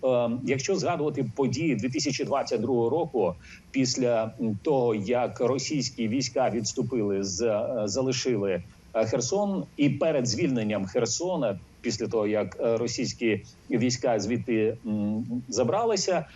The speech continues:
а вони, по-перше, е, вивезли звідти все обладнання для телевізійного мовлення. Я зараз про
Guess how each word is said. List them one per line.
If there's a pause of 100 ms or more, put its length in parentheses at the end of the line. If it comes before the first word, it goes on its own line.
(220)
а
вони,
по-перше, (100)
е, (100)
вивезли
звідти
все
обладнання
для
телевізійного
мовлення.
Я
зараз
про